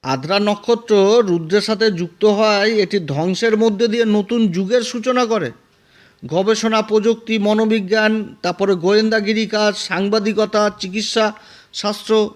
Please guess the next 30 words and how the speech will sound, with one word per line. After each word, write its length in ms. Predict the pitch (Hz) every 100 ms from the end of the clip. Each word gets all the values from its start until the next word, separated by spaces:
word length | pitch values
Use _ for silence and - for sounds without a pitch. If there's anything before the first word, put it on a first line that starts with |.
| -
এই 140 | 196
সমস্ত 360 | 202 214 214 214
দিকে 240 | 208 208
চরম 400 | 208 208 226 233
উন্নতি 360 | 233 226 226 220
করে। 260 | 196 131 - _ _ _ _ -
এবং 320 | 160 202 165
জীবনে 440 | 147 180 220 226
এরা 160 | 220 220
যদি 220 | 214 214
কোনো 200 | 220 226
একটা 180 | 226 214
ভুল 340 | 139 143 226
কাজ 240 | 226 220 -
করে, 220 | 214 165
সেই 180 | 143 185
ভুলটাকে 540 | 147 180 190 208 214
যতক্ষণ 440 | 185 185 214 220
পর্যন্ত 220 | 208 214 214
সংশোধন 580 | 214 220 208 214 226
করবে 280 | 208 220 214
না, 120 | 185 135 - - _ -
ততক্ষণ 420 | 160 180 196 214
পর্যন্ত 220 | 220 208
এগিয়ে 300 | 214 214 226
চলে 260 | 220 226 220
না, 140 | 185
কারণ 260 | 151 175 185
এটা 200 | 196 202
গবেষণা 640 | 180 220 233 220 196 127